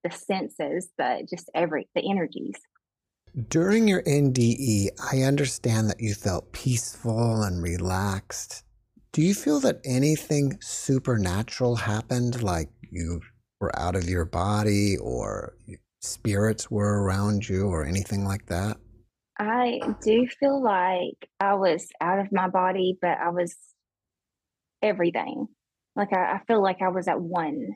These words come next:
Speaker 1: with it all, everything. It's the only way I can describe it. Um, as far as, like, seeing anything, I don't remember,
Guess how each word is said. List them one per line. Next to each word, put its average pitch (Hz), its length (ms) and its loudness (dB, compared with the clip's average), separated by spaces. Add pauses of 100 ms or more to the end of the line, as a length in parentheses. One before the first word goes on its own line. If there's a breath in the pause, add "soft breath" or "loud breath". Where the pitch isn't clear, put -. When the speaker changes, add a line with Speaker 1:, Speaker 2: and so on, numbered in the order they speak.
(140)
Speaker 1:
with 190 300 -2
it - 200 -2
all, 156 500 -2 (240)
everything. - 560 -4 (440)
It's 196 160 0
the 170 120 2
only 214 240 4
way 220 160 2
I 175 180 2
can 202 100 -4
describe 180 540 -2
it. - 200 -2 (140)
Um, 208 480 -2 (1800 soft breath)
as - 160 -4 (100)
far 214 280 4
as, 180 300 0 (500)
like, - 260 -4
seeing 254 640 2
anything, 247 680 0
I 196 80 -2
don't 214 220 -2
remember, 190 800 0